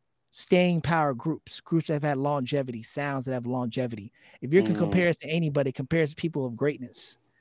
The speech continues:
Speaker 1: So if you're
Speaker 2: Mm.
Speaker 1: pa-, comparing us to people that have long careers and greatness, I'll take that any day of the week. If you're comparing us to the flavor of the week that got no soul to it, then we fucking in trouble. <laughs>
Speaker 2: I say it also
Speaker 1: We're in,
Speaker 2: show,
Speaker 1: we're in trouble.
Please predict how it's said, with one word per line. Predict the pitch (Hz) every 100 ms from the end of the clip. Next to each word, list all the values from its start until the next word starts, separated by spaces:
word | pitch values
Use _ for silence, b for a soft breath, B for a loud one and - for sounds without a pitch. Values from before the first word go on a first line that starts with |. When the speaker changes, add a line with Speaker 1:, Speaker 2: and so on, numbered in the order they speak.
| _
Speaker 1:
So | -
if | 147
you're | 202
Speaker 2:
Mm. | 214 226
Speaker 1:
pa-, |
comparing | 190 185 214 208
us | 202
to | 170
people | 208 185 170
that | 160 160
have | 156 139
long | 147 185 190
careers | - 180 190 160
and | 139
greatness, | 156 180 196 -
I'll | 220 247
take | - 147
that | 151 135
any | 143 139
day | 139
of | 131
the | 127
week. | 139 101 _ b b
If | 147
you're | 214
comparing | 240 220 202
us | 196
to | 180
the | 147
flavor | - 185 170
of |
the | 156
week | 143 170 156
that | 147
got | 147 143
no | 135
soul | 127 160 147
to | - 135
it, |
then | 123 131
we | 135
fucking | - 123 -
in | 98
trouble. | - 123 90 - - -
<laughs> | - - - -
Speaker 2:
I | - 220
say | 226 196 170 170
it |
also | 180 175 220
Speaker 1:
We're | 196 233 214
in, | 180
Speaker 2:
show, | 131
Speaker 1:
we're | 240
in | 208
trouble. | 160 254 214 131